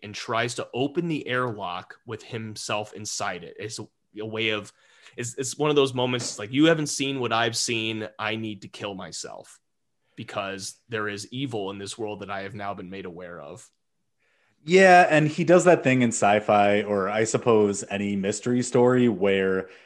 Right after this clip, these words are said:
Speaker 2: he's very cryptic, um, without, cryptic and about to take a very extreme action, but kind of refuses to tell anyone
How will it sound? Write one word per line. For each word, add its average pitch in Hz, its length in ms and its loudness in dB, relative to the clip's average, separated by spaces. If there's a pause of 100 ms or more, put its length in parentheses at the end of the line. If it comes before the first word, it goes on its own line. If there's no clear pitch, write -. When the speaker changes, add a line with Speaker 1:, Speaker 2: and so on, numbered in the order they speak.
(100)
Speaker 2:
he's 123 200 0
very 120 220 6
cryptic, 156 840 2
um, 98 640 2
without, 104 680 2 (520)
cryptic 185 480 4
and 127 80 6
about 117 200 6
to 127 80 -4
take 113 220 2
a 110 60 2
very 107 200 4
extreme 104 360 -2
action, 104 500 -2
but - 320 -4
kind 139 240 2
of 113 60 -2
refuses 104 500 -2
to 98 140 -4
tell 95 260 -2
anyone 98 560 -4